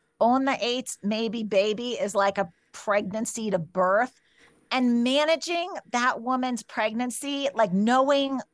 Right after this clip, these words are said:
wh-, I will never, ever do it. I bet you I still have the thing. Like, I have, I had all these, like, uh, you know, how many weeks she be here and this and that.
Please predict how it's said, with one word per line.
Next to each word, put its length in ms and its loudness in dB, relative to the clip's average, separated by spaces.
wh-, 320 -6
I 140 2
will 160 0
never, 840 0
ever 560 2
do 180 -6
it. 120 -2
I 140 4
bet 280 -4
you 100 -2
I 120 0
still 240 -6
have 220 -2
the 80 -4
thing. 180 -4
Like, 240 -2
I 100 2
have, 320 -2
I 60 -6
had 280 -4
all 220 4
these, 340 -6
like, 240 -2
uh, 200 -4
you 120 -6
know, 80 -4
how 180 -2
many 180 -2
weeks 300 -4
she 160 -8
be 140 -8
here 400 0
and 160 -2
this 340 0
and 180 -2
that. 200 -2